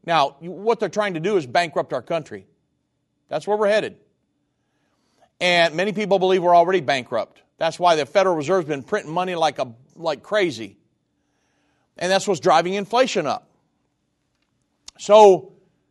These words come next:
they will make the lenders undergo regular tests to measure how their investments could be threatened by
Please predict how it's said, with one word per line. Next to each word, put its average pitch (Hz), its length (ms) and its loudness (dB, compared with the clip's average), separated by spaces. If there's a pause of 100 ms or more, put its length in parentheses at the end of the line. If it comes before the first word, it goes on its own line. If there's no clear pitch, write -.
(600)
they 214 160 4
will 254 200 4
make 214 480 0
the 170 220 -2
lenders 170 800 -4 (360)
undergo 185 360 0
regular 196 440 0
tests 175 420 -2
to 165 140 -6
measure 175 380 -4
how 170 220 0
their 180 140 -2
investments 175 720 -6 (420)
could 190 200 2
be 214 120 -4
threatened 190 480 -2
by 156 540 4